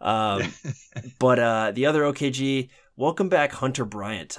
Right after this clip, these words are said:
Speaker 1: I forgot how
Speaker 2: Yeah.
Speaker 1: tantalizing you were. Uh, there was a third and, what, sixteen early in that game. Uh, it was a beautiful, uh, move from Jake Browning to step up into the pocket,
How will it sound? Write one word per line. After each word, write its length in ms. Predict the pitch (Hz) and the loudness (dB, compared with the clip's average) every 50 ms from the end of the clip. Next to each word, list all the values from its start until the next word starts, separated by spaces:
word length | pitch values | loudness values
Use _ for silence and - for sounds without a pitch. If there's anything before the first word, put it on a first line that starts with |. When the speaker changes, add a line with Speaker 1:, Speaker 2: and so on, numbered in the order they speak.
| - - | -10 -10
Speaker 1:
I 60 | 110 | -10
forgot 440 | - - - 123 110 127 117 127 113 | -8 -6 -8 -6 -4 -2 -2 -2 -2
how 280 | - 135 131 123 123 120 | -2 0 0 0 0 0
Speaker 2:
Yeah. 260 | 107 104 113 113 101 87 | -2 0 0 0 0 -2
Speaker 1:
tantalizing 720 | - - 127 117 117 - 123 107 101 104 104 101 98 98 92 | -4 -4 -4 -4 -4 -4 -4 -4 -4 -4 -6 -6 -8 -10 -10
you 160 | 92 95 95 | -10 -10 -10
were. 320 | 92 92 90 90 90 95 - _ _ _ _ _ - | -10 -10 -10 -10 -12 -12 -16 _ _ _ _ _ -14
Uh, 260 | - 92 90 90 92 | -10 -8 -8 -8 -8
there 120 | - 113 | -8 -8
was 100 | 117 104 | -6 -8
a 80 | 104 95 | -8 -10
third 460 | - _ - 127 131 139 135 135 123 | -10 _ -2 0 2 2 2 2 0
and, 260 | 120 113 107 98 95 | 0 -2 -4 -6 -6
what, 180 | 98 98 87 - | -8 -10 -8 -6
sixteen 640 | - - - 131 127 - - - 131 127 127 127 127 | -6 -4 -4 -4 -6 -6 -6 -4 -2 -2 0 0 -2
early 220 | 117 110 113 120 | -2 -4 -6 -6
in 80 | 120 117 | -4 -4
that 180 | 117 113 110 - | -4 -4 -4 -4
game. 340 | 127 120 120 120 120 117 - - - - _ _ _ _ - | -4 -2 -2 -2 -2 -4 -6 -12 -20 -20 _ _ _ _ -12
Uh, 240 | - 92 92 87 85 | -8 -6 -6 -6 -6
it 40 | 78 | -8
was 120 | 85 95 | -10 -12
a 60 | 98 | -12
beautiful, 600 | 98 - 135 175 170 139 156 143 131 120 110 - - - | -8 -2 0 0 0 2 0 0 0 0 -2 -6 -10 -12
uh, 100 | - 67 - - - _ _ 101 104 120 | -12 -12 -12 -14 -16 _ _ -20 -14 -8
move 320 | 139 123 127 135 131 113 | -2 0 0 0 0 -2
from 160 | - - 117 | -4 -8 -8
Jake 220 | 107 113 113 107 104 | -6 -6 -6 -6 -6
Browning 360 | 113 110 110 110 107 107 101 | -6 -4 -4 -4 -6 -8 -8
to 120 | - 101 | -10 -10
step 320 | - - - - 123 113 - _ | -10 -8 -4 -4 -4 -4 -4 _
up 240 | - 120 123 123 - - - - | -2 -2 -2 -2 -2 -8 -10 -8
into 340 | - 123 113 - - 127 117 | -8 -10 -8 -6 -4 -4 -4
the 100 | 107 104 | -4 -6
pocket, 500 | - - 104 104 104 - 110 104 101 - | -6 -6 -4 -4 -6 -6 -8 -8 -8 -10